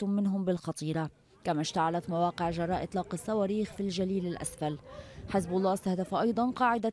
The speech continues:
نمرة، وهي قاعدة استراتيجية للجيش الإسرائيلي معدة لتخزين الذخيرة، فيما استمر إطلاقه للصواريخ على مواقع كبياض بليدة وبركة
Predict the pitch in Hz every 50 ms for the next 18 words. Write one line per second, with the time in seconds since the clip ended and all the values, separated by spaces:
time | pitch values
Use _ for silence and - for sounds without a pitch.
0 | - 226 220 214 226 233 220 220 214 208 208 208 202 214 214 208 208 - - 214
1 | 208 202 208 196 214 202 - 208 208 214 - - - 247 240 214 214 214 202 233
2 | 233 226 214 208 208 208 202 202 214 214 - - 214 196 156 190 - - 254 220
3 | 202 220 233 240 240 240 - - - - - - - 175 160 165 208 190 180 208
4 | 202 202 202 214 220 - 214 - - 180 202 226 220 208 196 165 202 208 - -
5 | - 190 175 170 165 - - - - - - - 262 240 220 202 202 - - 208
6 | 208 220 214 220 202 151 196 - - 247 240 - - 233 214 208 214 208 220 214
7 | - 254 226 214 214 214 240 269 285 285 254 233 208 190 180 180 170 180 202 220
8 | - - 220 233 269 - - - 208 175 175 175 175 175 175 165 190 175 180 208
9 | 233 240 190 226 233 254 269 247 190 180 175 - - 160